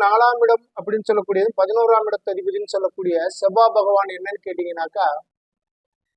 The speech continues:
லக்னத்துக்கு ஏழாம் இடத்தில் புதன் நட்சத்திரம், ஆயில்யம், இரண்டாம் பாதம் சாரம் வாங்கி நிக்கிறார். அப்ப ஏழாம் இடம்ன்றது பாத்தீங்கன்னாக்கா, அந்த செவ்வாய் பகவான் நிக்கக்கூடிய சாரத்தின் அளவு அப்படிங்கும்போது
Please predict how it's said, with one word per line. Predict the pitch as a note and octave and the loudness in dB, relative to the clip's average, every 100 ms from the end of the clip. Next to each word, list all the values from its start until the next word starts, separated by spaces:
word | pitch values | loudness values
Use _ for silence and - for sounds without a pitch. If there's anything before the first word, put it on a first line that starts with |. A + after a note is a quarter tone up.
| _ | _
லக்னத்துக்கு | F#3 G#3+ A#3 C#4 C#4+ C#4 A3 A#3+ G3+ G#3 | -2 0 2 2 0 -2 -2 0 2 4
ஏழாம் | A#3+ B3+ B3+ A#3+ | 6 6 4 0
இடத்தில் | G#3+ G3 _ _ - A3+ F3 - _ _ _ _ _ _ _ _ _ _ _ _ _ _ F3+ | -4 -4 _ _ -6 -6 -6 -12 _ _ _ _ _ _ _ _ _ _ _ _ _ _ 0
புதன் | A3 B3+ B3+ | 2 2 0
நட்சத்திரம், | A3 - G3+ - G#3 A3 G3+ - _ - F#3+ | -6 -2 -4 -4 -6 -4 -6 -12 _ -6 -2
ஆயில்யம், | A#3 A#3+ A3 F#3+ G3 G#3+ - _ - | 0 2 0 0 0 -2 -6 _ -10
இரண்டாம் | F#3+ A3 A3+ A#3 A3 | -6 0 2 2 2
பாதம் | G3 F#3+ G3 G3+ - | 4 4 2 -2 -6
சாரம் | F#3 F#3 G3 F#3 | -2 0 2 0
வாங்கி | F3 F#3 F#3 | -2 -6 -10
நிக்கிறார். | - _ - _ _ _ _ _ _ _ _ _ | -16 _ -20 _ _ _ _ _ _ _ _ _
அப்ப | F#3+ G#3+ G#3 A3 | -6 0 4 6
ஏழாம் | C4+ C#4+ C#4 | 6 4 2
இடம்ன்றது | C4 C4 B3+ B3+ - | 2 2 2 0 0
பாத்தீங்கன்னாக்கா, | A#3+ - A#4 A4+ G#4+ A#3+ | -2 0 -2 -2 0 0
அந்த | A3 G#3+ | 0 -2
செவ்வாய் | - G#3 A#3+ B3 | -4 2 2 2
பகவான் | A#3 A#3 G#3+ | 2 0 -4
நிக்கக்கூடிய | - A#3+ - A3 G3 | -4 -4 0 -2 0
சாரத்தின் | G3+ F#3+ G#3 A3 _ A3+ G#3 E3+ | 2 2 2 0 _ -10 -4 0
அளவு | F#3+ G#3+ A4+ | 0 4 4
அப்படிங்கும்போது | - G3 G4 - G#4+ | 4 -4 -6 -4 -4